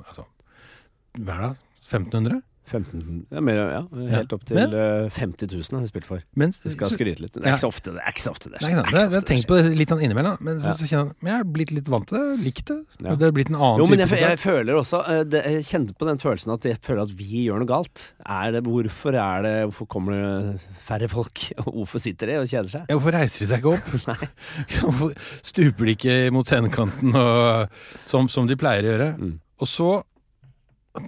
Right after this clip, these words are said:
Speaker 1: det er jo ikke en veldig stor oppdagelse, men så var vi i Trondheim, eh,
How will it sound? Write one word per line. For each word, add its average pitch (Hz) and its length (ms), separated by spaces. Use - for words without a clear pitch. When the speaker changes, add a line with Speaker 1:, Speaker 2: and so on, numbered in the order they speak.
Speaker 1:
det - 80
er 85 80
jo - 0
ikke 117 160
en 85 60
veldig 117 100
stor 101 320
oppdagelse, 87 400
men 127 80
så 135 100
var 90 140
vi 98 80
i - 20
Trondheim, 101 440
eh, 101 760